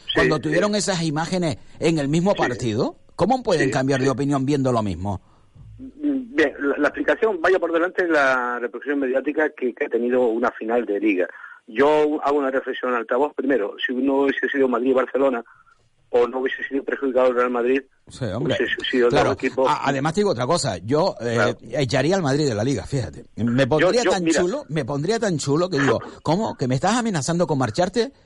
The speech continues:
Speaker 2: Es que te expulso".
Speaker 1: Pero es que además,
Speaker 2: Es que
Speaker 1: si
Speaker 2: busco,
Speaker 1: pierdes
Speaker 2: busco, busco la manera, busco
Speaker 1: Sí.
Speaker 2: la manera para ver si, eh, puedo estar dentro de lo legal, eh, o expulsarte, o quitarte punto, o, o mandarte a segunda, vamos, o de-, descenderte de
Speaker 1: Mira,
Speaker 2: categoría.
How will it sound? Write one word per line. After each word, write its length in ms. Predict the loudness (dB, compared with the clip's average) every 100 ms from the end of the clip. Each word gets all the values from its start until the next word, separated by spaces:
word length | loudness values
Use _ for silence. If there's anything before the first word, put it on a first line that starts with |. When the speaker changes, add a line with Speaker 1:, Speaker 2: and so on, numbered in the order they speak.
| _ _ -6
Speaker 2:
Es 140 | -2
que 100 | 0
te 80 | 0
expulso". 380 | 0 0 2 2
Speaker 1:
Pero 160 | 2
es 80 | 0
que 120 | 0
además, 300 | 2 2 2
Speaker 2:
Es 60 | 2
que 100 | 2
Speaker 1:
si 80 | 0
Speaker 2:
busco, 200 | 0 2
Speaker 1:
pierdes 280 | 2 2 2
Speaker 2:
busco, 300 | 2 0 -2 -2
busco 360 | -2 -2 0 -2
la 140 | 0
manera, 440 | 0 0 0 -2 -8 _ _ _
busco 320 | -2 0 2
Speaker 1:
Sí. 40 | 0
Speaker 2:
la 80 | 0
manera 340 | 0 0 0
para 180 | 0 2
ver 160 | 2
si, 380 | 0 0 0 -2 _ -10
eh, 320 | -4 -2 -2
puedo 480 | 0 0 2 -2 -6 -6
estar 260 | -2 0
dentro 320 | 0 0 2
de 80 | 2
lo 140 | 2 2
legal, 500 | 2 2 2 -2 -8 _ -20 -8
eh, 40 | -6 -6 -4
o 300 | -2 0 0
expulsarte, 760 | 0 0 0 2 0 0 0 -2
o 440 | -4 0 2 0 -2
quitarte 420 | -2 -2 0 0 0
punto, 420 | -2 -2 0 0
o, 720 | -2 -4 -2 -2 0 0 0
o 140 | 0
mandarte 380 | 0 2 0 2
a 40 | 0
segunda, 380 | 0 0 0 0
vamos, 260 | 0 -2
o 240 | -4 -4 -4
de-, 180 | -4 -2
descenderte 540 | 0 0 2 2 2
de 40 | 2
Speaker 1:
Mira, 120 | 2
Speaker 2:
categoría. 480 | 0 -2 -4 -10